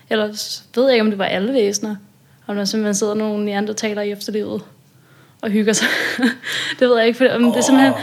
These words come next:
Speaker 1: om vi simpelthen er så langt, at alt, der sådan har en bevidsthed, det kan gå videre til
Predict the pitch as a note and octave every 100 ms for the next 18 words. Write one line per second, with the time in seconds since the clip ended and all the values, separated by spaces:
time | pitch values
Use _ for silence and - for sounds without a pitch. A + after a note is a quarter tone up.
0 | - - A#3+ A#3 B3 B3+ A#3+ B3+ B3 B3
1 | G3 G#3+ B3+ B3+ - A3+ A3 A#3 A3 G#3
2 | - - _ C4+ B3 A#3 G#3+ B3 B3 A#3+
3 | A3 - - _ - A3+ A3 A3 G#3+ G#3+
4 | A3+ A3+ G#3+ A3 G#3+